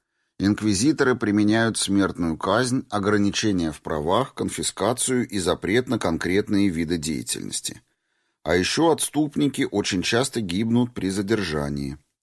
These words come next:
чаще, чем многие думают. «Полная конфискация», подтвердил мои догадки Чимир. «Запрет на применение дара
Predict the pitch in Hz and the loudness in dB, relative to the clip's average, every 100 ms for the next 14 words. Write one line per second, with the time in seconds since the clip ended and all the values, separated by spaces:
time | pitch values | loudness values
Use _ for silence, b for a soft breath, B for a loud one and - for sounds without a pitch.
0 | _ - 85 98 127 127 - 117 92 80 | _ -2 2 2 2 -4 -2 0 2 0
1 | 78 85 90 80 67 57 50 - - _ | 0 -2 -4 -4 -6 -8 -12 -16 -20 _
2 | _ _ _ _ _ _ _ 95 135 151 | _ _ _ _ _ _ _ 0 4 6
3 | 139 135 127 120 101 101 92 - 92 92 | 4 4 0 -2 -4 -4 -4 -4 -2 -4
4 | 92 - 78 64 65 - _ _ _ - | -2 -2 -2 -4 -10 -14 _ _ _ -4
5 | 98 - 101 92 95 104 95 87 80 78 | -4 0 2 2 4 4 4 2 2 0
6 | 82 90 92 95 - 98 90 76 - - | 0 0 -2 -6 -4 -2 -2 -4 -8 -18
7 | _ _ _ _ _ 78 98 98 110 151 | _ _ _ _ _ -4 -2 -2 0 2
8 | 151 - - 127 117 131 131 123 120 139 | 2 -2 0 0 2 2 4 4 4 4
9 | 135 127 113 101 113 117 101 78 64 | 2 2 0 2 4 4 4 0 -4